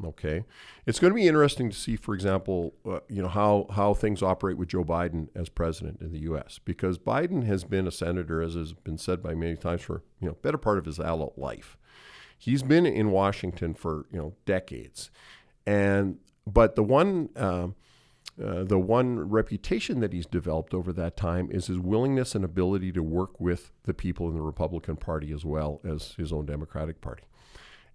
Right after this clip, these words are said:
And it's gonna be interesting to see if he can carry that into the White House because, uh, I mean, the U S is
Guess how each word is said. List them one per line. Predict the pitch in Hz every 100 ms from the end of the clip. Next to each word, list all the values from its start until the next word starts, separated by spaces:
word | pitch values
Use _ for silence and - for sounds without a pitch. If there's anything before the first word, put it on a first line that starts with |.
| _
And | 110 131
it's | 139
gonna | 269 202
be | 165
interesting | 151 135 131 123 104
to |
see | 98 - 117 110
if | 98
he | -
can | 98 98
carry | 90 90 85
that | 82 78
into | 80 78
the | 78
White | 76 78
House | 71 -
because, | - - - - - - -
uh, | - - 110
I |
mean, | 120 120
the | 113
U | 123 185 123
S | 98 -
is | - 110